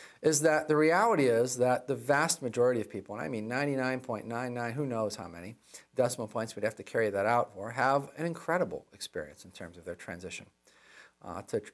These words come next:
to ongoing and persistent forms of non-symbolic experience. The, in all likelihood, you're gonna be one of them. Now, I have one caveat for you around this, and there's,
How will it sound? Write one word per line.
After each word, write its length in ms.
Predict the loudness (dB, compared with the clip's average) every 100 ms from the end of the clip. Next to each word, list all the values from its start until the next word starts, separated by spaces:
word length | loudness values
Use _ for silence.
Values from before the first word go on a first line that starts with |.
| _
to 300 | -8 -4 -4 -2
ongoing 560 | -2 -2 -4 -4 -8
and 100 | -12
persistent 520 | -10 -8 -6 -8 -12
forms 480 | -12 -14 -14 -16 -18 _ _ _ _ -4
of 260 | 0 0 -2
non-symbolic 640 | -4 -4 -4 -2 -4 -4
experience. 540 | -10 -10 -12 -14 -20 _ _ _ _ _ _ _ _ _ -20 _ -18 -2
The, 220 | -2 -2 -6
in 80 | -2
all 180 | 2 4
likelihood, 500 | 4 2 0 -2 0
you're 120 | 0
gonna 180 | 0 -2
be 120 | -4
one 220 | -6 -8
of 120 | -12 -16
them. 180 | -20 _ _ -20 -20 -12
Now, 240 | -2 -2 0
I 80 | 2
have 180 | 2 2
one 240 | 2 0
caveat 600 | -2 0 0 0 -2 -4
for 200 | -8 -8
you 180 | -6 -6
around 360 | -6 -6 -8 -10
this, 300 | -14 -12 -10
and 100 | -4
there's, 220 | -4 -6